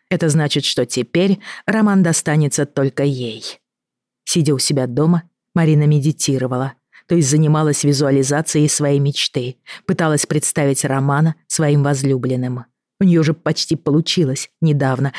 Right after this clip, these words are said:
когда ее гуру словно услышал ее призыв и явился к ней сам. Открыл свою душу, сделал поверенной своих тайн.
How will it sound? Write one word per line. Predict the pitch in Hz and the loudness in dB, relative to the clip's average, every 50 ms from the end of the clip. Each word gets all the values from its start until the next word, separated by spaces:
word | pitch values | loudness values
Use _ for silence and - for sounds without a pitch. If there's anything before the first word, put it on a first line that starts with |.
| - - | -10 -4
когда | - 170 160 160 | -2 0 2 2
ее | 160 147 156 143 160 147 | 2 2 2 2 2 2
гуру | 139 135 160 160 151 | 2 2 4 4 4
словно | 147 - - 165 156 151 156 156 | 2 2 0 2 2 4 4 4
услышал | 170 160 - - 185 165 - - 147 | 2 2 2 2 2 2 2 0 0
ее | 143 139 143 151 147 147 | 0 0 2 2 0 0
призыв | 139 - 143 147 135 131 156 196 185 - - - - | 0 0 0 0 2 2 2 0 0 -2 -6 -14 -4
и | - 214 | 0 2
явился | 190 170 170 131 151 156 147 - - 151 | 2 4 4 4 2 2 2 2 -2 -2
к | - - | 0 0
ней | 147 143 147 | 0 0 0
сам. | - - - 147 127 127 123 120 123 _ _ _ _ _ _ | -2 -2 -4 -2 -2 -2 -4 -6 -10 _ _ _ _ _ _
Открыл | - 175 - - - 170 165 156 | -8 -8 -4 -2 2 2 2 2
свою | - - 160 151 151 | 2 2 2 2 2
душу, | 143 131 123 131 127 - - 147 143 - - - _ | 2 0 -2 -4 -4 -4 -4 -6 -6 -6 -10 -10 _
сделал | - 143 127 156 160 165 165 156 | -6 -2 0 2 2 2 2 0
поверенной | - - 165 160 156 156 156 156 156 151 | 0 0 0 2 2 2 4 2 2 2
своих | 147 - - 156 151 147 - - - | 0 0 0 0 0 0 -2 -4 -6
тайн. | - - 127 123 123 123 123 | -6 -4 -4 -2 -4 -4 -6